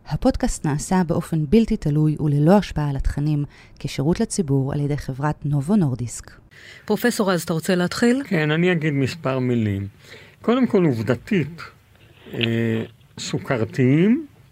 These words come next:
Speaker 3: יש להם אחוז, אחוז הסוכרתיים עם דיכאון הוא גבוה.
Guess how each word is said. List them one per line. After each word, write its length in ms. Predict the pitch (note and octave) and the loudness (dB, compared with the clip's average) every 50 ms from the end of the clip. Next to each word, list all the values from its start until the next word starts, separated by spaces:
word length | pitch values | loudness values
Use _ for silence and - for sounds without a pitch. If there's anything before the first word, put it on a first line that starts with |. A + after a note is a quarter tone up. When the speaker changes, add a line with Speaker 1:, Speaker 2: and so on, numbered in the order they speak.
| - - | -6 -4
Speaker 3:
יש 220 | C3 C#3 C3 - | -4 -4 -2 -2
להם 180 | D3 C#3+ C#3 B2+ | -2 -2 -2 -4
אחוז, 640 | - C3 - - - - C#3+ D#3+ D#3 C3 A2 G#2+ E3+ - - - - - - - - - - - - - - | -6 -10 -10 -8 -6 -4 -2 -2 -2 -2 -4 -10 -14 -16 -20 -20 -20 -20 -20 -20 -20 -20 -20 -20 -20 -20 -20
אחוז 360 | - - - - - F#3 F#3 | -16 -14 -8 -2 0 2 2
הסוכרתיים 680 | F#3+ F3 - - C#3 - C#3+ B2 A#2 - - D3+ D3+ C#3+ | 2 2 0 -2 -2 -2 -2 -2 -2 -2 -2 0 2 2
עם 140 | C3 B2 A#2+ | 2 2 2
דיכאון 580 | G#2+ A2+ G#2 - - A#2 A#2 C3 D3+ F3 F#3+ | 0 -2 -4 -2 -4 -4 -2 -2 0 0 0
הוא 100 | E3+ C3+ | 0 0
גבוה. 520 | G#2 A2+ A2 G2 F#2+ G2+ G#2 G2 F#2+ F2+ | 0 0 0 0 0 -2 -2 0 0 -2